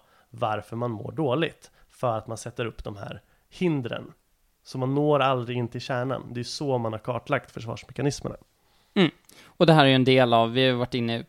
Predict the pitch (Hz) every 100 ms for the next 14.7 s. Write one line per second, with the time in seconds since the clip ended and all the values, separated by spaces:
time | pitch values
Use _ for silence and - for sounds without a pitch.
0 | _ 135 - 123 113 131 123 107 - 117
1 | - 117 - - - 120 123 131 127 131
2 | 127 120 120 113 131 127 120 - 131 170
3 | - 156 147 - 139 131 - - - 139
4 | 143 135 131 113 - 123 - 120 - 123
5 | 117 - - 117 - 113 135 - 117 113
6 | 110 117 113 - _ _ _ - 127 131
7 | 127 107 - 139 135 117 135 - 117 104
8 | - 117 113 110 120 147 - 135 - -
9 | - 117 117 113 - 120 113 - - 123
10 | 135 117 120 120 131 135 131 127 131 120
11 | 127 - 143 151 156 147 - 135 139 131
12 | 120 120 _ - _ _ _ _ - -
13 | 117 120 123 120 117 110 - 120 113 113
14 | 110 110 110 - _ - 107